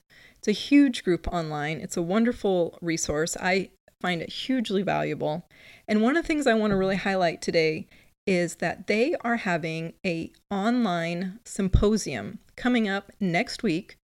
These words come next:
It's July twenty-second through the twenty-sixth. It is gonna be incredible. It is, they have such an incredible lineup of speakers, and I really wanna just highlight a few of them for you if you're not aware. And this is online, so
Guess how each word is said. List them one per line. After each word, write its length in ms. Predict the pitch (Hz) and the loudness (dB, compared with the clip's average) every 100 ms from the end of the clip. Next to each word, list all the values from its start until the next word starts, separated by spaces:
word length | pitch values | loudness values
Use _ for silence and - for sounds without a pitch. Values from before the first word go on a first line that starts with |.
| - | -10
It's 180 | 180 - | -8 -4
July 320 | 165 156 156 | -2 -2 -4
twenty-second 800 | - 185 214 254 185 185 226 - - | -4 -2 0 0 0 0 -4 -4 -6
through 120 | 170 | -4
the 80 | - | -4
twenty-sixth. 800 | - 165 240 202 165 - - - - _ - - - _ - | -6 -4 -2 0 -2 -2 -14 -18 -20 _ -20 -20 -20 _ 0
It 240 | 269 381 | 2 2
is 220 | 392 392 | 2 0
gonna 240 | - 247 233 | 2 2 2
be 260 | - 180 - | 0 -4 -4
incredible. 840 | 170 - - 302 277 - - - _ | -8 -8 -10 -8 -6 -4 -4 -6 _
It 160 | 233 - | 0 0
is, 320 | 285 233 - - | 0 -2 -6 -8
they 80 | 285 | -6
have 260 | 339 262 | -2 -2
such 460 | - - 247 254 - | -4 -2 0 0 0
an 100 | 233 | 0
incredible 420 | 226 233 220 214 | 0 0 0 0
lineup 460 | 196 170 185 233 233 | 0 -2 0 -2 -2
of 140 | 175 | -10
speakers, 500 | - 175 175 254 277 | -6 -4 0 0 0
and 140 | - 202 | -2 -2
I 60 | |
really 340 | 196 220 240 247 | 0 2 2 2
wanna 240 | 226 196 | 0 -2
just 220 | 185 190 | -4 -6
highlight 440 | - 175 185 160 - | -4 -2 0 -2 -4
a 80 | |
few 280 | 180 - 190 | -10 -2 0
of 120 | 185 | 0
them 240 | 175 156 156 | -4 -6 -4
for 120 | 175 165 | -2 0
you 140 | 151 | 0
if 140 | 147 | -4
you're 80 | 165 | -6
not 180 | 160 160 | -6 -4
aware. 320 | 160 156 143 - - - | -2 -2 -2 -10 -20 -6
And 120 | 208 | 0
this 180 | 240 330 | 2 4
is 100 | 392 | 2
online, 540 | - 233 262 233 175 170 | 4 2 2 2 0 -2
so 140 | - | -6